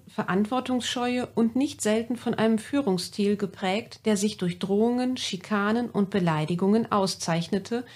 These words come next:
statt auf ein vertrauensvolles Verhältnis zwischen Vorgesetzten und Untergebenen zu setzen.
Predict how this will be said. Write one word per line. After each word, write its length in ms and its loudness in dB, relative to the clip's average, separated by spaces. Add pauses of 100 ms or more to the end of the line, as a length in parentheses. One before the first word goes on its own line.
(220)
statt 440 -2
auf 160 -6
ein 140 -2
vertrauensvolles 1000 0
Verhältnis 640 0
zwischen 320 0
Vorgesetzten 760 0
und 160 0
Untergebenen 720 2
zu 160 -6
setzen. 480 -4